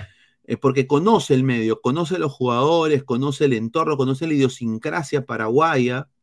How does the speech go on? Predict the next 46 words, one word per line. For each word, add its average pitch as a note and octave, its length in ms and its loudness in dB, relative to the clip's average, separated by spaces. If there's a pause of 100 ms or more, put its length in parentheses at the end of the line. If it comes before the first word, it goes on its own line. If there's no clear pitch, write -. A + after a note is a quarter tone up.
(100)
¿no? B2+ 140 -8
Eso C3 120 -6
es B2 40 0
lo A#2 100 -2
que G#2+ 320 -2
dijo B2 280 0
el B2+ 100 -4
colega A#2 280 0
hoy A#2 140 0
día B2 120 0
en B2+ 100 -2
el A2+ 100 -4
programa G#2+ 320 -4
de A2+ 120 -4
Mati. A2 440 -6 (680)
Y C#3+ 300 0
yo G3+ 160 4
creo A3+ 200 4
de A3+ 180 4
que C#3+ 100 -4
no F#3+ 120 0
está A#3 260 -2
mala. D#3+ 720 2
Eh, A#2 440 0
a C3 80 0
ver, C3+ 300 0 (100)
yo A3+ 140 -2
no A#3+ 160 0
creo F#3+ 200 0
que D3+ 120 2
Gareca C3+ 380 0
llegue B2+ 160 2
a A#2+ 80 -4
Paraguay. G#2 460 -4
Esa C3+ 200 2
es D#3 60 -6
mi C3 60 0
opinión A#2 280 -2
personal. A2 380 -6
A - 20 0
mí E3+ 80 -2
me F#3 140 -4
han F3+ 40 -4
dicho F#3+ 220 -2
de F3+ 140 2
que, C3 180 0